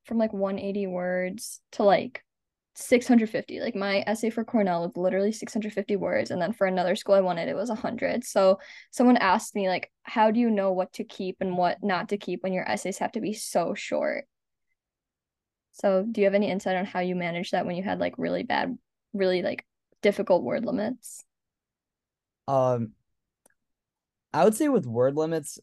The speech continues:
Speaker 2: I kinda, like, my mom al-, and, like, my mom was always on me for this. She always said, like, "Overwrite and then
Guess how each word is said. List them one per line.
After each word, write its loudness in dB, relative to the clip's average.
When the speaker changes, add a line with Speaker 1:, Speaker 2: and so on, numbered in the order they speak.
Speaker 2:
I 2
kinda, 2
like, 4
my 2
mom -2
al-, 0
and, -8
like, -4
my -2
mom 0
was -4
always 0
on -6
me -4
for -8
this. -4
She -6
always 2
said, -2
like, -2
"Overwrite -2
and -6
then -4